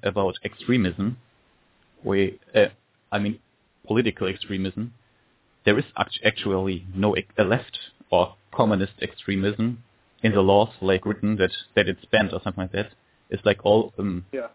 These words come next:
Speaker 1: everything is just based on right-wing extremism. It's, it's like that the word extremism is only made for, like, right-wing extremism. That's the point actually in Germany. And, um,
Speaker 2: Hmm.
Speaker 1: For example, in East Germany, we, um, the strongest party, uh, one of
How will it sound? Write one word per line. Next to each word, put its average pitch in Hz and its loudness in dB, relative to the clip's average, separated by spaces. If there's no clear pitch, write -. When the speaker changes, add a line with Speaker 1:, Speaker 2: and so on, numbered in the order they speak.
Speaker 1:
everything 117 2
is 98 -2
just 113 0
based 110 0
on 95 -2
right-wing 87 2
extremism. 85 -6
It's, - -16
it's 95 2
like 104 2
that 92 4
the 101 -6
word 120 2
extremism 98 -2
is 92 -8
only 101 -2
made 101 4
for, 90 2
like, 87 0
right-wing 92 0
extremism. 82 -12
That's 95 2
the - -12
point 107 2
actually 87 0
in 87 -8
Germany. 90 -2
And, 87 2
um, - -8
Speaker 2:
Hmm. 131 -4
Speaker 1:
For 110 4
example, 123 0
in 107 0
East 120 0
Germany, 98 2
we, 95 -6
um, 92 -2
the 98 -4
strongest 104 -4
party, 90 0
uh, 104 4
one 110 4
of 98 0